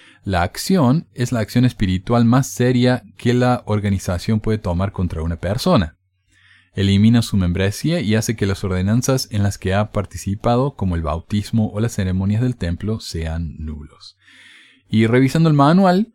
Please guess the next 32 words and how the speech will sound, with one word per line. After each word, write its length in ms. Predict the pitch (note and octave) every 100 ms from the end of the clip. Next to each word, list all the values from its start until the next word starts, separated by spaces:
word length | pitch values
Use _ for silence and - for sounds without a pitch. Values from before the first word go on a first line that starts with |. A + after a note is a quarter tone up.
| _
el 160 | G2
cual, 300 | F#2+ G#2 G2+
como 200 | - F#2+
digo, 240 | F#2 G#2 G2
ahora 160 | F#2+
está 160 | G2+ -
disponible 720 | G2+ - F2+ G2+ G2+ F2+ E2
en 160 | D#2+ D#2+
el 160 | F2
diez 240 | F2 F2+ -
punto 300 | F#2 F2 G2+
org, 400 | D3+ C#3+ D#3+ _ _ _ _ _ _ _ _ _ _ _ _ -
eh, 200 | F#2+ F2+
muestra 440 | F#2+ A#2+ C3 B2+
que 120 | A2+
la 60 | G#2
diferencia 580 | G2 - G#2 B2 A#2+ G#2
entre 200 | F#2+ F2+
lo 120 | F2
que 100 | G2
se 160 | -
llamaba 380 | F#2+ G2 A#2 A#2
excomunión 920 | G2 - - F#2 F2+ G#2+ D#3+ C#3 D#2+ -
y 100 | -
lo 140 | F2+ F2+
que 100 | F2+
ahora 200 | G2 G#2+
se 140 | G2+
llama 220 | F#2+ G#2
retiro 460 | F#2 E2+ E2 B2 C3
de 80 | G2
membresía 840 | E2 D#2+ F#2 A#2+ - B2+ A#2 D#3